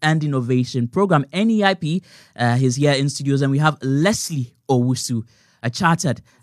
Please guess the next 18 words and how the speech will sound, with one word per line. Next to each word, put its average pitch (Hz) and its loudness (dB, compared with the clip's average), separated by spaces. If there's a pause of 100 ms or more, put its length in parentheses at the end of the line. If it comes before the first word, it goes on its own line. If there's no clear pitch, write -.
uh, 123 0 (480)
Osei 170 2
Bonsu. 117 0
Thanks 127 -6
for 120 -8
that 113 -2
correction. 107 -4
Uh, 120 -2
Leslie 156 2
Osei 135 2
Bonsu, 120 0
a 113 -2
chartered 165 -2
accountant 147 -2 (320)
and, 123 0
uh, 117 2
agri-business 131 0
entrepreneur. 127 0